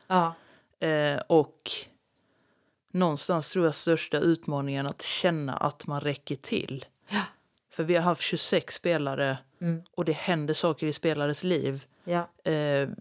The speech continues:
Speaker 2: det händer saker på träningar, på matcher.
Speaker 1: Mm.
Speaker 2: Spelare är besvikna, spelare är supernöjda,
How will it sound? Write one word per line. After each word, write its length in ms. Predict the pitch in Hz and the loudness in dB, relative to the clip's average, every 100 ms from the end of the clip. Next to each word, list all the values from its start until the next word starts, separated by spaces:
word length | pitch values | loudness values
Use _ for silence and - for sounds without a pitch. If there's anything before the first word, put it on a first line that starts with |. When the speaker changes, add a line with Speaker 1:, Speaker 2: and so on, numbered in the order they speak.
| - - | -16 -16
Speaker 2:
det 220 | - 165 | 0 2
händer 320 | 170 165 151 | 4 2 2
saker 400 | 147 165 143 147 | 2 2 2 -2
på 120 | 139 | -4
träningar, 640 | 156 185 165 156 147 147 143 | -2 2 2 2 0 0 -2
på 140 | - | 0
matcher. 680 | 160 160 - - 156 143 139 - - - | 0 0 -2 -2 2 2 0 -6 -20 -14
Speaker 1:
Mm. 220 | 175 170 165 _ | -6 -4 -6 _
Speaker 2:
Spelare 460 | - - 175 160 160 | -8 2 4 6 6
är 60 | 151 | 6
besvikna, 680 | 151 - 185 147 - 147 | 4 4 4 4 2 -2
spelare 500 | 135 180 170 151 147 | 0 2 4 4 4
är 60 | 156 | 4
supernöjda, 1000 | 143 - 180 156 151 143 139 139 139 | 4 2 2 2 2 2 0 0 0